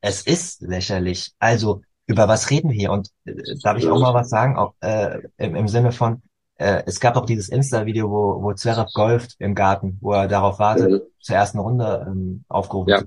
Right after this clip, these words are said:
Speaker 1: werden. Ähm, gute Entspannung und, äh, schön und lustig und so.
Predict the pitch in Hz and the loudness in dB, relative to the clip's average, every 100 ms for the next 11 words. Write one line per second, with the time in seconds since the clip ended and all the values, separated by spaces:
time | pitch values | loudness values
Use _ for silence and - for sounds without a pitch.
0 | - 92 - _ _ _ _ _ - 95 | -6 -14 -14 _ _ _ _ _ -2 2
1 | 92 90 92 _ _ - - - - - | 2 0 -6 _ _ -20 -20 -20 -6 -6
2 | - _ _ - - - - - 143 147 | -6 _ _ -18 -16 -14 -4 2 4 6
3 | 123 - 131 147 131 110 - 101 - - | 4 4 4 6 6 4 -2 -4 -6 -14
4 | - - - 127 127 123 139 156 170 127 | -10 -8 -2 2 4 4 2 0 -2 -2
5 | 110 98 | -2 -2